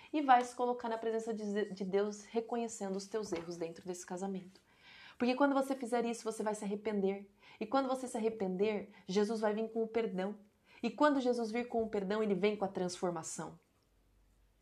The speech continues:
E aí você, independentemente do outro, vai estar em paz. Jó, vai ter um versículo lá em Jó vinte e dois que vai falar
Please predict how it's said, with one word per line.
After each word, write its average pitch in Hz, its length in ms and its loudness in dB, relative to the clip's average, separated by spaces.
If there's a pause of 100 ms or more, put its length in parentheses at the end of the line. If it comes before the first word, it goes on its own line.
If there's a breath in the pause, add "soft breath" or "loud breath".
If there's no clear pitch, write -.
(260 loud breath)
E 196 100 8
aí 214 220 6
você, 214 680 2 (140 loud breath)
independentemente 208 920 0
do 190 140 -2
outro, 214 260 -2
vai 202 180 2
estar 202 340 0
em 202 180 -2 (160)
paz. - 720 0 (880 soft breath)
Jó, 202 680 6 (160 loud breath)
vai 185 120 2
ter 208 120 2
um 202 60 6
versículo 202 460 2
lá 202 140 4
em 233 100 2
Jó 202 160 4
vinte 202 240 0
e - 20 -2
dois 185 220 0
que 185 100 -6
vai 185 140 -2
falar 170 520 -4